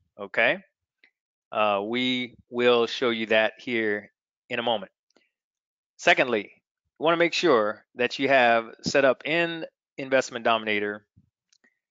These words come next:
your company information. This is also very important for the two-day workshop. As you can see, what we're gonna ask,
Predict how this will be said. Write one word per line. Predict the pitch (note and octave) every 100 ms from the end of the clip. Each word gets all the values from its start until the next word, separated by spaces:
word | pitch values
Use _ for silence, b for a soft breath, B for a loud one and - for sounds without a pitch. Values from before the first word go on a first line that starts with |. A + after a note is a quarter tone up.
| _ _ _
your | G#2+ B2 C3 C3+
company | - C#3+ C3+ C3+
information. | B2+ C3 B2+ A#2 G2+
This | B2 D3
is | B2+
also | C#3+ D3 C#3 A#2+
very | B2
important | A#2 - B2 A2+ C3+ - _ _ _ _ _ _ _
for | B2+ B2+ C3+
the | C3 B2 B2+ B2 A#2+ C3 _ _ _ _ _
two-day | - C#3+ C3
workshop. | B2 C3 A#2+ A#2 F#2 _ _ b b _ _ _ -
As | B2 C3+
you | D3
can | C#3+
see, | F#3 C3+
what | B2
we're | B2 B2
gonna | B2+
ask, | A#2+ C#3+ E3 - -